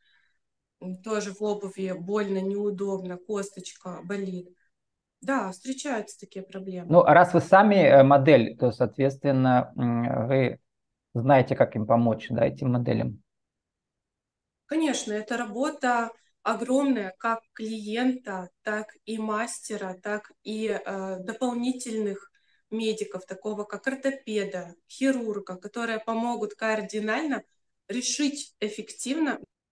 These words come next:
Speaker 1: данную проблему. То есть это не решается
Speaker 2: А модель-то
Speaker 1: так
Speaker 2: вы
Speaker 1: просто.
Speaker 2: какая? Вы что показываете?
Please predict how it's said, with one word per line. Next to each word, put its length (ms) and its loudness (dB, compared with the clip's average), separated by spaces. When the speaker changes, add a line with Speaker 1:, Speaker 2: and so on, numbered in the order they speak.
Speaker 1:
данную 400 -6
проблему. 500 -12
То 80 -6
есть 180 -8
это 260 -6
не 280 0
решается 560 -2
Speaker 2:
А 40 8
модель-то 480 8
Speaker 1:
так 20 2
Speaker 2:
вы 200 4
Speaker 1:
просто. 220 6
Speaker 2:
какая? 240 8
Вы 160 0
что 480 4
показываете? 840 0